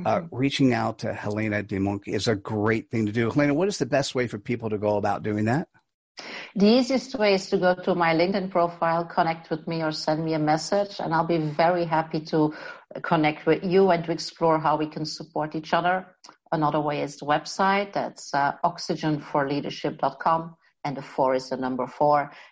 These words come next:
Speaker 2: And there you find all the information, also my connection information. So please feel free to connect with me. I'll be very happy to explore with you what we can do together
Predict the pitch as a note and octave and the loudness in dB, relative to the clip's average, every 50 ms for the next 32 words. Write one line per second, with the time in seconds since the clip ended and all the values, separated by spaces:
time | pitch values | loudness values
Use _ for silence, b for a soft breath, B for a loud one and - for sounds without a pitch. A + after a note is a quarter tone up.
0 | B - D3 D3 C#3+ D3 C#3+ D3 C#3+ C#3+ - - D3 C3 C3+ C3 C3 C3+ C3+ B2+ | B -2 -2 2 4 2 2 2 0 -2 -2 0 -2 0 0 0 0 0 0 -2
1 | C3 C3+ D3 C#3 - D3+ C#3 C3+ B2 A#2+ A#2+ - C3 B2+ A#2+ B2 B2 - - - | -4 -6 -6 -6 -6 -6 -4 -2 -4 -4 -4 -4 -4 -4 -4 -4 -6 -6 -4 -2
2 | B2+ A2+ F#2+ - G2 A2 B2 A#2 B2 - - - - A#2+ A2 - - - - B2+ | -2 -2 -2 0 0 0 0 0 -2 -6 -8 -6 -4 -4 -4 -4 -6 -10 -10 -8
3 | A#2 A2 - - - - - A#2+ A#2 - - - - B2+ B2 C3 - - D#3 C#3+ | -8 -8 -10 -12 -12 -10 -8 -6 -8 -8 -8 -10 -8 -8 -6 -6 -2 0 0 0
4 | C#3+ - - - E3+ E3+ E3+ E3 - - - C#3 B2 - - - C#3+ C3+ C3+ C3+ | 0 -2 0 2 2 2 2 0 -2 -2 -2 -2 -2 -2 -2 0 0 0 0 0
5 | - C#3 C3 C3 - - - C3+ B2 A#2 A#2+ - - - - - B2 A#2+ A#2 A2+ | 0 2 2 2 0 -2 -2 0 0 0 -2 -4 -6 -6 -6 -4 -4 -4 -4 -4
6 | A2+ - C3 A#2+ - - _ - C3+ C3 C3 B2+ A#2+ A2+ A#2 A2+ - - A#2+ - | -4 -4 -6 -6 -8 -6 _ 2 2 2 2 0 -2 -2 -4 -4 -4 -8 -14 -8
7 | - B2+ A#2 A#2 A#2 A#2 B B B B B B B B B B B B B B | -6 -2 -2 -2 -2 -4 B B B B B B B B B B B B B B
8 | B B B B B B _ - E3+ E3+ - - - - F3+ F3 F3 D#3+ E3 C#3+ | B B B B B B _ -2 -2 -2 -2 -6 -2 2 4 4 6 6 4 2
9 | D#3 C#3 C#3+ C#3+ C3+ - C#3 - - C3+ C3 - D#3+ C3+ A#2 B2+ A2 - - - | 2 0 0 0 2 0 0 0 -2 -6 -12 -12 -12 -12 -10 -10 -10 -10 -10 -6
10 | - A2 G#2+ G#2+ F2 - D3+ D3+ | -4 -4 -4 -4 -6 -8 -10 -14